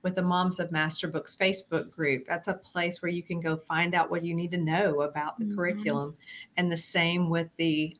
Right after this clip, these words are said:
Speaker 1: um, the same with the app, the Master Books app, which you can download from Google Play or iTunes and join the community and be encouraged. Um, we have a chapel, we have a book club, we have all sorts of opportunities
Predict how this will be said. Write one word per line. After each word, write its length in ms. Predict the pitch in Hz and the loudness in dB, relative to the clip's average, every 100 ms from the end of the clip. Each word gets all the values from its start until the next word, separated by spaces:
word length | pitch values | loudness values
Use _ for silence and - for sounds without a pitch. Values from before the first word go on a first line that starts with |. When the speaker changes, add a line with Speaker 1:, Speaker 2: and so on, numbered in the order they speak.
| - | -4
Speaker 1:
um, 460 | 165 151 147 151 - - _ | -2 -2 -4 -10 -16 -20 _
the 800 | 247 233 208 _ _ - - - | -2 -2 -4 _ _ -20 -20 -8
same 180 | 185 196 | 0 4
with 140 | 185 185 | 4 4
the 140 | - | 2
app, 360 | 180 269 - - | 2 2 0 -4
the 60 | |
Master 340 | 180 175 180 170 | -2 -2 -4 -4
Books 280 | 165 - - | -6 -6 -6
app, 300 | 185 226 - | 0 0 0
which 180 | 180 - | -4 -4
you 80 | |
can 200 | 208 240 | 0 2
download 560 | 202 170 170 165 156 180 | 4 4 2 2 0 0
from 180 | 170 165 | -2 0
Google 260 | 180 180 | 0 -2
Play 320 | 185 - 170 165 | -4 0 0 2
or 160 | 165 | 0
iTunes 680 | - 175 214 - 156 156 160 | 0 0 -2 -2 -2 0 0
and 160 | 156 156 | -2 -2
join 220 | 160 175 | 0 2
the 80 | 196 | 0
community 680 | - 185 175 247 233 165 160 | 0 0 2 2 2 0 2
and 200 | 151 160 - - - | 0 -4 -10 -20 -2
be 160 | 202 233 | 4 6
encouraged. 880 | 220 220 190 180 214 269 - - - | 4 4 4 6 6 4 2 -2 -2
Um, 240 | 180 175 170 | -2 -2 0
we 100 | 180 | 0
have 140 | 185 | -2
a 60 | 170 | -2
chapel, 540 | - 160 170 - 226 | 0 0 0 0 0
we 100 | 202 | 0
have 160 | 185 156 | 0 -2
a 40 | |
book 300 | 143 165 160 | -2 -2 -2
club, 480 | - 214 214 233 226 | -6 -2 2 2 0
we 120 | 175 | -4
have 380 | 165 170 160 151 - - - - | -4 0 2 0 -4 -20 -18 -2
all 280 | 226 240 240 | 2 4 2
sorts 420 | 233 185 165 - | 0 0 0 -4
of 80 | 165 | -6
opportunities 840 | - - 147 143 170 160 160 156 | -2 -2 -2 -4 -2 0 0 -2